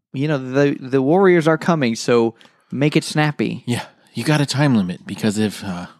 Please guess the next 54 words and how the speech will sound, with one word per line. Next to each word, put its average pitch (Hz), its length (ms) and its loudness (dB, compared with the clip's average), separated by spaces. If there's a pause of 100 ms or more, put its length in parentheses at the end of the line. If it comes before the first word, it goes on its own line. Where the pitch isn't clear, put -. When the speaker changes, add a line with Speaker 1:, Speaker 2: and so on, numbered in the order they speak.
(160)
Speaker 2:
I 113 80 2
know 143 120 4
you're 143 180 4
fine 135 340 2
right 113 180 0
now, 95 380 -4 (180)
but 107 120 -4
I 107 100 -4
bet 127 380 -4
if 107 200 -10
you 107 100 -2
don't 107 360 -2 (420)
fix - 320 -6
the 113 120 -2
ring, 117 380 2
Zeno's 104 420 0
gonna 98 260 0
erase 92 460 -6
you 117 100 -12
guys, - 480 -14 (100)
because 101 480 -8
Speaker 1:
Yeah. 87 60 -10
Speaker 2:
it - 80 -14
seems 135 260 2
like 95 160 0
something 90 340 -6
he 98 120 -8
would 80 180 -14
do. - 220 -10 (160)
Speaker 1:
Your 151 140 2
existence 135 520 -2
is 110 140 -8
on 98 160 -6
the 104 80 -10
line, 101 300 -10 (100)
'cause - 180 -4
Speaker 2:
Yeah. 120 80 -6
Speaker 1:
you're 143 200 2
delaying 113 640 0 (400)
the 120 80 -2
tournament. 104 520 -4
Speaker 2:
And 107 140 -4
he's 127 340 0
been, 117 360 -2
this 113 160 -6
is - 60 -6
the 131 80 0
only 127 160 2
thing 131 180 0
he's 113 260 -2
ever 113 240 -4
been 113 140 2
excited 107 400 -2
about, 76 260 -12